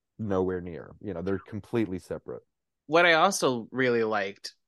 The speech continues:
Speaker 2: about rewatching this, and it's a little detail that I don't think I really picked up on it until this time around,
Speaker 1: Hmm.
Speaker 2: is that the Pink Ladies'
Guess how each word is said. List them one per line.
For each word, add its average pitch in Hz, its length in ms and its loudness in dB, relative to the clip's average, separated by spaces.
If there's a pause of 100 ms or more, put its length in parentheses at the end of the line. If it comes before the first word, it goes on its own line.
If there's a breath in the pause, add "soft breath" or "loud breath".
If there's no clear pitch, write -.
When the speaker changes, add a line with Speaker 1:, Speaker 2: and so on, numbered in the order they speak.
(400)
Speaker 2:
about 123 300 0
rewatching 117 520 -2
this, 107 320 -6
and 151 140 6
it's 156 160 4
a 165 60 6
little 190 240 6
detail 156 580 2
that 127 360 4 (160)
I 143 60 0
don't 302 200 0
think - 160 0
I 208 40 6
really 120 460 0
picked 240 240 -4
up 226 180 2
on 233 140 2
it 226 140 2
until 117 340 -4
this 117 220 -6
time 180 220 2
around, 196 360 4 (460 loud breath)
Speaker 1:
Hmm. 90 100 -16
Speaker 2:
is 160 280 6
that 156 460 4
the 147 100 0
Pink 226 360 -4
Ladies' 165 800 2